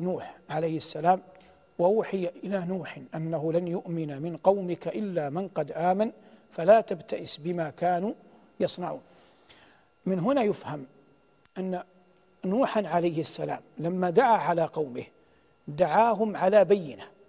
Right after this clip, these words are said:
قال الله جل وعلا عنه، قال: "رب لا تذر على الأرض من الكافرين ديارا،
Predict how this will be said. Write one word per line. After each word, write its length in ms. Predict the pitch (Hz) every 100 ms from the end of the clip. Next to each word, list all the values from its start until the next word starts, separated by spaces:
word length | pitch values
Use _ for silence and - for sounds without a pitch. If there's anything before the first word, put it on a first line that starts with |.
| _ _ _ _ -
قال 160 | 190
الله 320 | 196 180 165 165
جل 240 | 170 165
وعلا 360 | 165 135 156 151
عنه، 240 | 190 208 - - - _ _ _ _ -
قال: 200 | 185 180
"رب 300 | 180 170 170
لا 200 | 180 233
تذر 360 | 202 180 170 -
على 180 | 170 165
الأرض 480 | 175 185 170 180 - _ _ _
من 140 | 180 180
الكافرين 760 | 170 - 170 175 180 190 175
ديارا، 460 | 160 160 165 139